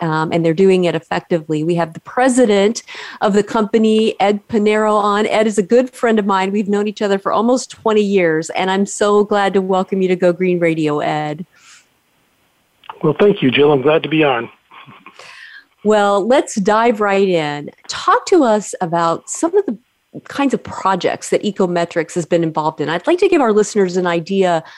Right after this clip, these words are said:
Speaker 1: of the wide variety of projects and activities that your company works on.
Speaker 2: Sure.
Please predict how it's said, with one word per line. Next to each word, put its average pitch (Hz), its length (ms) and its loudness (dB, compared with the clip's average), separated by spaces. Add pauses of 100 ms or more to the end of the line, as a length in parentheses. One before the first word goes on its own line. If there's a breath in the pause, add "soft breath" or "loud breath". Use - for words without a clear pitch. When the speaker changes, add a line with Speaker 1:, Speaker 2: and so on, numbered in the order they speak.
(200 loud breath)
Speaker 1:
of 156 140 -4
the 165 100 2
wide 202 720 0
variety 175 480 0
of 160 120 -4
projects 170 460 -4
and 160 80 -2
activities 147 800 -6
that - 260 -2
your 175 80 -6
company 156 380 -4
works 143 340 -6
on. - 420 -14 (1600 loud breath)
Speaker 2:
Sure. 143 540 0